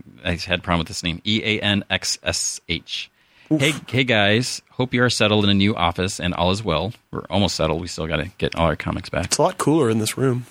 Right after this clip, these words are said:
Speaker 1: Um, "What comic cliches are you over?" So we talked about death.
Speaker 2: Yeah.
Speaker 1: You guys got any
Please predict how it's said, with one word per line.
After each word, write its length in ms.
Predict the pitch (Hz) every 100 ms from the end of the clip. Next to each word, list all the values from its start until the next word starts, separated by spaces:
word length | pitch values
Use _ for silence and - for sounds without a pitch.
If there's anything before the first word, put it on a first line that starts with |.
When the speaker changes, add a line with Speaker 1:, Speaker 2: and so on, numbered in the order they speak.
| _ -
Speaker 1:
Um, 440 | 95 90 90 78 - -
"What 320 | 107 151 -
comic 360 | - 135 131 -
cliches 600 | - 117 - 107 98 92
are 120 | 90
you 160 | 92 87
over?" 420 | 92 85 78 - _ _
So 120 | _ 90
we 40 |
talked 220 | - 92
about 180 | - 90 90 _
death. 360 | 90 82 - - _ _ _ -
Speaker 2:
Yeah. 240 | - 123 - - _ _ _ _ _ _ _ _ _ _ _ _ -
Speaker 1:
You 80 | 87
guys 260 | 87 85
got 80 | 92
any 160 | 80